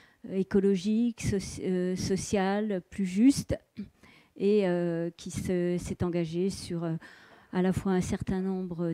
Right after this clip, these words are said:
de, de réflexions avec l'ensemble de ces comités locaux sur toute la France, mais aussi, euh, dans des actions, euh, de lutte au quotidien, parce que, euh, la lutte nourrit aussi, euh, euh, notre désir de programme, euh, des jours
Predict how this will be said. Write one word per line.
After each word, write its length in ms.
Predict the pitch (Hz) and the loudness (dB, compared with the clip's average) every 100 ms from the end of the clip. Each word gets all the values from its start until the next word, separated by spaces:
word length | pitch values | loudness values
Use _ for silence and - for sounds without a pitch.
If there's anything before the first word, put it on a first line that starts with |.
| 156 | -2
de, 680 | 160 156 156 160 160 160 165 | -4 -4 -6 -6 -8 -8 -6
de 80 | 170 | -4
réflexions 840 | 175 180 190 - - 208 294 277 | -4 0 -2 -2 -6 -2 -2 -2
avec 340 | 175 180 - | -4 -6 -8
l'ensemble 400 | 170 170 208 190 | -8 -6 -6 -8
de 80 | 170 | -10
ces 180 | 160 - | -10 -12
comités 400 | 175 170 156 175 | -12 -12 -10 -8
locaux 380 | 165 - 202 247 | -8 -8 -6 -6
sur 180 | - - | -10 -18
toute 220 | 185 - | -16 -12
la 80 | 160 | -14
France, 420 | - 190 247 - - - - - | -12 -10 -8 -10 -16 -20 -16 -6
mais 120 | 180 | -4
aussi, 480 | 175 - - 214 196 | -4 -8 -6 -4 -2
euh, 120 | 170 | -4
dans 160 | 165 | -6
des 200 | 165 160 | -6 -6
actions, 460 | 156 - - 175 185 | -8 -10 -10 -8 -6
euh, 160 | 160 156 | -8 -6
de 140 | 160 | -6
lutte 260 | 160 180 156 | -6 -8 -10
au 60 | |
quotidien, 560 | - 147 - - 170 185 | -10 -12 -12 -8 -6 -6
parce 240 | 143 - | -10 -14
que, 200 | - 170 - - - _ 160 | -12 -12 -12 -20 -20 _ -10
euh, 140 | 147 | -8
la 120 | 151 | -4
lutte 220 | 160 175 _ - | -4 -6 _ -6
nourrit 320 | 170 160 180 | -6 -4 -4
aussi, 520 | 147 - - 180 180 | -4 -6 -8 -8 -6
euh, 220 | 151 151 151 - - - - | -8 -8 -10 -14 -20 -20 -12
euh, 220 | 151 151 151 | -10 -8 -6
notre 340 | 170 - 170 | -6 -4 -6
désir 480 | 151 165 165 185 170 | -4 -6 -4 -6 -4
de 120 | 151 | -8
programme, 580 | - 151 160 160 170 165 | -6 -8 -6 -6 -6 -6
euh, 500 | 151 147 131 135 127 | -8 -8 -10 -10 -10
des 140 | 143 156 | -8 -6
jours 180 | 180 | -4